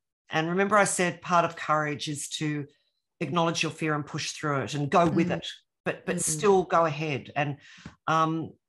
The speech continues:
Speaker 1: I mean, anger comes from fear often too. You know, people get angry 'cause they're really fundamentally afraid, and it might be even afraid of their own emotions and losing control.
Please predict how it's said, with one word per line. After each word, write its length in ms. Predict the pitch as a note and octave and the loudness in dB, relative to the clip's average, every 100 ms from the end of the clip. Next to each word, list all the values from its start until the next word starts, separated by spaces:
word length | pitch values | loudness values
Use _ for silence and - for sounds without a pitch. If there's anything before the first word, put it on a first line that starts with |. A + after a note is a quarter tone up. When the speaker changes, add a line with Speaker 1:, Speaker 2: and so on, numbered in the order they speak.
| _ - | _ -2
Speaker 1:
I 60 | G3 | 0
mean, 180 | G#3+ G#3 _ _ _ - | 0 -4 _ _ _ -2
anger 300 | F3+ B3 C4 | 0 0 -4
comes 420 | - C#3+ B2+ - | -4 -4 -4 -8
from 200 | - A#2+ | -8 -12
fear 380 | - B2+ A#2 A#2+ | -10 -8 -8 -8
often 480 | A#2+ B2 - - - - | -8 -8 -10 -12 -12 -10
too. 420 | - E3+ B2+ - | -6 -6 -6 -8
You 60 | D3+ | -10
know, 120 | D3 | -8
people 260 | C#3 D#3 D3 | -8 -10 -8
get 340 | C#3+ - C#3 - | -8 -6 -10 -8
angry 180 | C#3 C#3 | -8 -8
'cause 180 | D3 - | -10 -8
they're 140 | C#3 | -6
really 240 | C#3+ D3 | -6 -6
fundamentally 800 | C3+ C3+ C3 C3 C3 C3+ C3+ C3+ - - | -6 -6 -6 -8 -8 -8 -8 -10 -14 -14
afraid, 580 | C#3 - C3 B2 - - - - - | -10 -4 -4 -4 -12 -20 -20 -10 -4
and 100 | - | 0
it 60 | |
might 180 | G3+ - | 0 0
be 80 | D#3 | -2
even 160 | C#3 | -4
afraid 360 | C3+ - C#3 C3+ | -8 -6 -4 -4
of 120 | C3 - _ _ - | -6 -16 _ _ -8
their 120 | C#3 | -4
own 120 | C#3 | -2
emotions 560 | C3 C3+ C#3+ - B2 G2+ | 0 -2 -2 -4 -6 -8
and 120 | C3 | -6
losing 300 | C3+ C3+ C3 | -6 -6 -8
control. 720 | A#2+ B2 - D#3+ C#3+ - - | -10 -8 -6 -2 -2 -4 -10